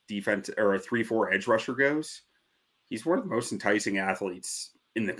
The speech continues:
in the class, I think. And he's probably gonna get a nice boost this week. I think he's got some nice bend. He should do well in some of the agility drills and some of the speed stuff. Uh, Keion White,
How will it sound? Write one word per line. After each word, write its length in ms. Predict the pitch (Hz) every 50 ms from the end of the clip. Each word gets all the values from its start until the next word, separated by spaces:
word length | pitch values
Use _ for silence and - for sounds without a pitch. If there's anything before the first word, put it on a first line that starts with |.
| - 113
in 80 | 107
the 60 | 95 90
class, 400 | - - 92 90 90 90 - -
I 120 | - -
think. 340 | - - 90 87 87 87 95
And 280 | 92 92 92 92 98 - - - - - - _ _
he's 600 | _ - 120 117 117 113 113 - - - - - _ _ _ _ _ _ _ _ _ _ _ _ _ _ _ _ _ _ _ _ _
probably 420 | - - - 120 117 123 123 131 131
gonna 140 | 127 113 101
get 180 | 101 101 98
a 40 | 98
nice 240 | 98 95 98 95 -
boost 320 | - 101 95 95 95 -
this 200 | - 98 95 -
week. 240 | 98 98 98 95 98 95
I 40 | 95
think 180 | - 117 110
he's 160 | 110 117 104 -
got 180 | 110 107 104
some 140 | - 104 101
nice 260 | 98 98 98 95 -
bend. 380 | - - 95 95 95 95 98 98
He 80 | 95
should 240 | - - - 110 107
do 100 | 104 113
well 220 | 101 101 101 101 98
in 100 | 95 90
some 140 | - 101
of 60 | 98 95
the 120 | 98 95
agility 480 | 95 92 95 98 95 95 95 92 92 92
drills 420 | - 98 98 95 95 98 95 -
and 120 | 95 92
some 140 | - 104 98
of 60 | 92
the 60 | 90 95
speed 380 | - - - 92 92 92 87
stuff. 480 | - - - 90 101 - - - - - - -
Uh, 320 | 101 101 190 - 185 185 - - _ _ _ _ - - - - _ _ -
Keion 420 | - - - 135 139 135 135 117 98
White, 400 | 95 98 101 98 98 98 101